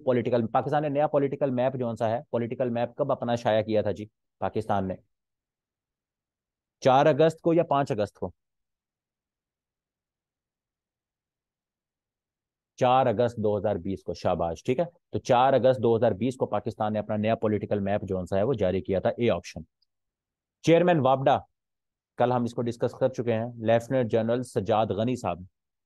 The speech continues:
नए इस टाइम पर जो चेयरमैन वापडा कौन है? सज्जाद गनी। तो ए ऑप्शन इसकी क्या है हमारे पास, करेक्ट है। Who was the speaker of House of, House of Representative? House of Representative की जो सा है अगस्त के अंदर कौन थी?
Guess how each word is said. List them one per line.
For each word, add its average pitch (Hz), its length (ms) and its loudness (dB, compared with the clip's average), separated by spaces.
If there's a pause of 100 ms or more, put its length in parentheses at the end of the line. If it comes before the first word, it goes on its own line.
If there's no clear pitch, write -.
नए 101 480 0 (100)
इस 117 140 -2
टाइम 107 180 2
पर 110 120 -2
जो 107 140 -2 (340)
चेयरमैन 107 280 -2
वापडा 101 280 2
कौन 113 220 -2
है? 135 120 -2 (840)
सज्जाद 107 480 -4
गनी। 104 260 -4 (140)
तो 117 60 -2
ए 120 180 0
ऑप्शन 101 300 -2
इसकी 98 240 -8
क्या 101 140 0
है 101 60 0
हमारे 92 220 -4
पास, 113 200 -8
करेक्ट 92 300 -8
है। 80 100 -10 (1500)
Who 147 100 4
was 160 180 4
the 170 100 4
speaker 170 400 4 (300)
of 151 260 4 (140)
House 139 260 2
of, 135 180 -2 (300)
House 139 220 2
of 139 120 0
Representative? 120 680 0 (460)
House 151 220 4
of 170 120 2
Representative 165 760 0 (180)
की 156 100 -6
जो 135 180 -6
सा 147 120 -2
है 147 80 0
अगस्त - 320 0
के 175 60 0
अंदर 139 260 -2
कौन 139 240 -4
थी? 160 200 -4